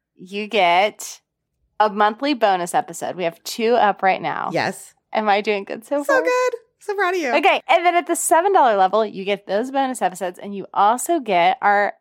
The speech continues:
Speaker 1: mini creeps. There's a couple each month. And you get a note card signed by Kristen and I with a cute Creepers logo decal. And then at the ten dollar level, you get all of that plus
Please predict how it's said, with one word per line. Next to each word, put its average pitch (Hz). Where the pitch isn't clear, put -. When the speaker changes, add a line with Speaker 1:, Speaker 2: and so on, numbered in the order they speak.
Speaker 1:
mini 196
creeps. -
There's 185
a 202
couple 202
each 190
month. 180
And 233
you 214
get 208
a 175
note 170
card 190
signed 180
by 190
Kristen 214
and 233
I 269
with 175
a 175
cute -
Creepers 196
logo 165
decal. 277
And 240
then 247
at 247
the 285
ten 403
dollar 392
level, 359
you 294
get 240
all 285
of 285
that 277
plus 196